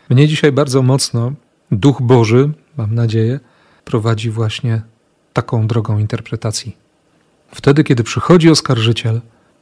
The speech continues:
Bóg mówi: „Nieprawda. On jest mój. Nie masz do niego prawa”.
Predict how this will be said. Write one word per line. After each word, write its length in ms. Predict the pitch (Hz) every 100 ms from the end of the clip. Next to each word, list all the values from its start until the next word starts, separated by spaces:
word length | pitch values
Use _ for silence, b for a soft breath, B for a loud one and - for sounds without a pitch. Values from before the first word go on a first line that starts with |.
| b -
Bóg 220 | 110 104
mówi: 360 | 113 107 104 101 _ _ _ _ _
„Nieprawda. 540 | 165 170 208 101 98 87 _ _ _ _ _ _ _ _
On 180 | 139 131
jest 260 | 107 92 -
mój. 300 | 104 90 76 _ _ _ _ _ _ _ _ -
Nie 220 | 113 127
masz 240 | 131 123 131
do 120 | 113
niego 260 | 101 101 95
prawa”. 400 | 101 87 87